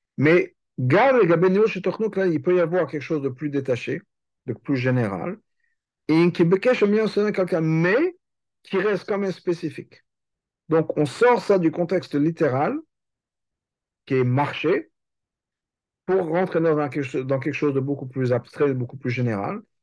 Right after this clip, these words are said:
Mais quand même, le, l'idée de Nioul ici, c'est quoi ? C'est que ça reste quand même spécifique à, aux besoins de, de, de, d'une personne.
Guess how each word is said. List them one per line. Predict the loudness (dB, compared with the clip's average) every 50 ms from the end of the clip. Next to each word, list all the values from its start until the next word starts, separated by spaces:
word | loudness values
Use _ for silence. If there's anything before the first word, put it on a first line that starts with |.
| _ _
Mais | 2 4 6 6 6 6 4
quand | 4 2 2
même, | 4 4 4 4 4
le, | 4 2
l'idée | 0 -2 -4 -2 0 0 2 2 2 2 2
de | 2 0
Nioul | 0 0 0 0 0 0 0 -2
ici, | -4 -6 -6 -8 -10 -10
c'est | -10 -12 -16
quoi ? | -4 0 2 2 2 2 0 -4 _ _ _ _
C'est | _ -8 -6
que | -6 -6 -4
ça | -2 -2 0
reste | 0 -2 -2
quand | -2 -4
même | -2 -2 -4 -6
spécifique | -8 -8 -8 -8 -6 -4 -8 0 0 0 0 0 -6 -14 _ _ _ _ _ _ _ _ _ _
à, | 2 2 2 2 0 -4 _ _ _ _ _ _ _ _ _ _ _ _ _ _
aux | -6
besoins | 0 0 0 2 2 2 2 2 0
de, | -2 -6 -8
de, | -8 -8 -8 -8 -6
de, | -6 -6
d'une | -6 -4 -6 -6 -6
personne. | -8 -12 -16 -18 -20